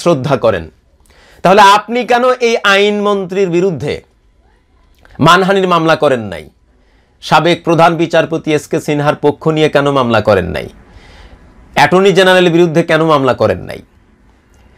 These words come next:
এই জন্যে করেন নাই যে তারা আওয়ামী লীগের মন্ত্রী এবং সরকারের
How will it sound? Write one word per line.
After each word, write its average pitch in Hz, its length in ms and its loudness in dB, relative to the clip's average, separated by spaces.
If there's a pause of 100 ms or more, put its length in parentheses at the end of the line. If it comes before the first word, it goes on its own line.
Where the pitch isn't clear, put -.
(300)
এই 147 200 4
জন্যে 247 260 4 (120)
করেন 120 220 -2 (120)
নাই 123 140 -2 (760)
যে 135 100 2 (140)
তারা 139 220 6 (220)
আওয়ামী 135 440 0
লীগের 156 320 -2
মন্ত্রী 131 340 -2 (560)
এবং 180 200 2 (160)
সরকারের 139 380 2